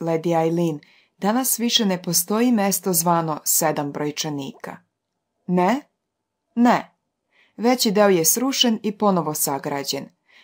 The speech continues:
Ranije je to bio sirotinjski kvart, ali danas je veoma popularan i u njemu žive bogataši.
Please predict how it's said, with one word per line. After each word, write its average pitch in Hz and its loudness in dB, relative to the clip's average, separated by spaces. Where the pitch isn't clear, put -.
Ranije 208 4
je 185 -4
to 202 2
bio 196 2
sirotinjski 196 0
kvart, 147 -4
ali 185 2
danas 254 0
je 202 0
veoma 190 0
popularan 202 -2
i 196 0
u 190 4
njemu 190 2
žive 165 0
bogataši. 170 -2